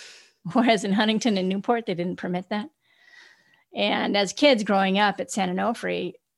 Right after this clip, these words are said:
you just see people in the water and people surfing. So I'm thinking, "Okay, well, that's what people do. You, you, you surf."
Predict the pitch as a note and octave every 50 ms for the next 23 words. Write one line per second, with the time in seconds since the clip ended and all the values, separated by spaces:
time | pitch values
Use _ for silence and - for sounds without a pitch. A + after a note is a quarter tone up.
0 | _ _ _ _ _ - G#3+ G3+ F3+ G3+ F#3 - - - A3+ G#3 A3 B3+ - F#3
1 | - _ - - A#3 - - G3+ G3 F#3+ F#3 F#3+ F#3+ F3+ G3+ A3+ B3 A#3 G3+ F3+
2 | G3 F#3+ - F3 E3+ - - B3 - - G3 F#3 F#3+ G#3 G3 - G3 F#3+ F#3+ F3+
3 | F3+ F3 - F#3+ F3 F3 F3+ F#3 - G3+ B3 - A3+ F#3+ G3 G3+ G3+ G3 G3 G3+
4 | G3+ F#3+ G#3 - - - E3+ - A3+ - - E3+ F#3 - C4+ D4 B3+ A3 G#3 G#3+
5 | G#3 G#3 G#3 G#3 G#3 G#3 G3+ G3+ G3+ G3+ G3+ G3+ G3+ G#3+ - - D4 G4 A4+ -
6 | - - -